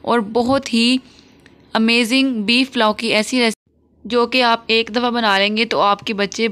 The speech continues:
बार बार फरमाइश पर यही बनवाएंगे। तो चलिए रेसिपी को स्टार्ट करते हैं। बिस्मिल्लाहिर्रहमानिर्रहीम, एक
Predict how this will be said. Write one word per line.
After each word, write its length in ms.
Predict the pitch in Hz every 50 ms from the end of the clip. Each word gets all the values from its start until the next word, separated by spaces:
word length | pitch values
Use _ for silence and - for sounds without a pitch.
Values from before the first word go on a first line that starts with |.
| 185 185
बार 260 | 214 208 214 220 233
बार 140 | 254 262 254
फरमाइश 400 | - 254 226 214 202 208 208 -
पर 180 | - - 226 240
यही 320 | 247 226 214 214 220 220
बनवाएंगे। 480 | 196 208 202 196 190 185 180 175 185 180 - - - - - - - -
तो 60 | 214 214
चलिए 340 | 233 226 214 220 220 214 214
रेसिपी 260 | 208 214 214 214 -
को 120 | 226 226 233
स्टार्ट 260 | - 240 220 233 226
करते 240 | - 262 247 - 254
हैं। 160 | 247 247 247 - - - - - - -
बिस्मिल्लाहिर्रहमानिर्रहीम, 1120 | 262 262 - 294 285 285 285 294 294 285 269 240 240 233 240 233 233 214 226 226 233 240 226 -
एक 200 | 233 226 226